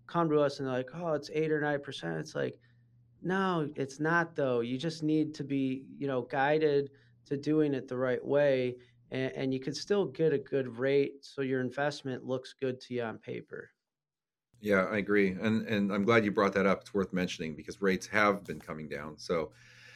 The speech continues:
Speaker 2: and it's my belief that they'll continue to come down over the course of the next year and two. So all good news for investors.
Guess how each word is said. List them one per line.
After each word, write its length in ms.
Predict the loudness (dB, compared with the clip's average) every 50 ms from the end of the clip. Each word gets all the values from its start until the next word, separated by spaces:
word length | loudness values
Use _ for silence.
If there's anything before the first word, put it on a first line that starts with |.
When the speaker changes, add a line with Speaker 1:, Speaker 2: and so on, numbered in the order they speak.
| -20 -14 _ 2
Speaker 2:
and 120 | 4 4 4
it's 160 | 4 4 4
my 180 | 2 4 4
belief 340 | 4 4 2 2 0 0 0
that 120 | -2 0 2
they'll 200 | 2 2 2 0
continue 420 | -2 -8 -6 -2 0 2 2 2
to 60 | 2
come 240 | 2 0 -2 0 2
down 340 | 2 2 4 4 2 2 0
over 160 | 0 -2 -4
the 80 | -4 -6
course 320 | -4 -2 -2 -2 -2 -4
of 100 | -8 -8
the 80 | -6 -6
next 300 | -4 -4 -4 -6 -6 -6
year 360 | -4 -2 -2 0 0 -2 -2 -4 -8
and 160 | -10 -10 -8
two. 320 | -6 -6 -6 -6 -6 -10 -14 _ _ _ _ _ _
So 340 | -10 -6 -6 -4 -6 -6 -10 -16 _ _ _ _ _ _ -20 -20 -20 -20 -20 -20 -20 -20 _ _ _ -8
all 180 | -4 -2 0
good 180 | 2 2 2 2
news 280 | 4 2 2 0 0 -4
for 140 | -6 -6
investors. 580 | -4 -2 -2 -2 -2 -4 -8 -10 -10 -10 -12 -18